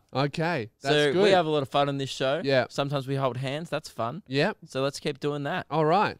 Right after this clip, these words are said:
Speaker 1: cool. That's good.
Speaker 2: Sometimes we touch dicks. It doesn't matter what, it doesn't
Speaker 1: Uh,
Speaker 2: matter
Speaker 1: we've
Speaker 2: what
Speaker 1: never
Speaker 2: you
Speaker 1: done
Speaker 2: define
Speaker 1: that.
Speaker 2: as fun.
Speaker 1: We've never done that
Speaker 2: Huh?
Speaker 1: 'cause you couldn't get past my belt.
Speaker 2: <laughs>
Speaker 1: Um,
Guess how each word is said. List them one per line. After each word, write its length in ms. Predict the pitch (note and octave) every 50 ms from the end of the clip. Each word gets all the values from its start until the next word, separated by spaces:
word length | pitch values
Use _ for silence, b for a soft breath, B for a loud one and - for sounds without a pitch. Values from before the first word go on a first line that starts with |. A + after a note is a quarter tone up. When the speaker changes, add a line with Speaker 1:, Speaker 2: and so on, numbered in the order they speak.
| - -
Speaker 1:
cool. 440 | - E3 F3 F#3+ F#3 C3 G2+ - - -
That's 240 | C#3 D3 D3 - -
good. 300 | - C#3 C3 A#2 G2 F2
Speaker 2:
Sometimes 360 | A#2+ B2 A#2 C#3+ C3 B2+ A#2+
we 100 | B2 B2+
touch 320 | - D3+ C#3 C3+ - -
dicks. 260 | - A#2+ C3 - - -
It 80 | C#3 B2
doesn't 260 | D3 D#3+ E3+ E3+ C3
matter 180 | C3+ D3 D3
what, 140 | B2 A2 - -
it 100 | A#2 - - _ _ -
doesn't 220 | D#3+ E3 E3 F3
Speaker 1:
Uh, 40 | D3+
Speaker 2:
matter 160 | E3 D3 F#3
Speaker 1:
we've 60 | G#3 F#3+
Speaker 2:
what 100 | F#3 G#3
Speaker 1:
never 200 | A3+ A#3 - D4+
Speaker 2:
you 40 | C#3+
Speaker 1:
done 180 | C#3+ B2 A#2
Speaker 2:
define 180 | G#2+ - C3 C3 C#3
Speaker 1:
that. 60 | D#3
Speaker 2:
as 140 | A#2 A2+ -
fun. 400 | - - C3 C3 B2+ G2+ F2+ B2+ C3
Speaker 1:
We've 160 | C3+ C3 B2+
never 200 | C#3 C#3 C3 A#2
done 220 | F#2+ A2+ G#2+ G#2+ A2
that 180 | A#2 B2+ C3
Speaker 2:
Huh? 120 | B2+ C#3+ A#3 - _ _ _ _ _
Speaker 1:
'cause 240 | - C3+ B2 A2 A2
you 180 | A2+ B2 B2+
couldn't 280 | A#2+ - - C#3 C3 C3+
get 180 | C3+ C3+ - -
past 280 | - G#2 F#2+ - - -
my 120 | - - - -
belt. 1120 | - - - - _ _ _ _ _ _ _ - C#3 A#2+ A#2+ - - - G3 - C4+ A#3+
Speaker 2:
<laughs> 300 | - - - E3 - _ - - D#3
Speaker 1:
Um, 400 | E3 F3 F3+ E3+ E3+ F3 E3+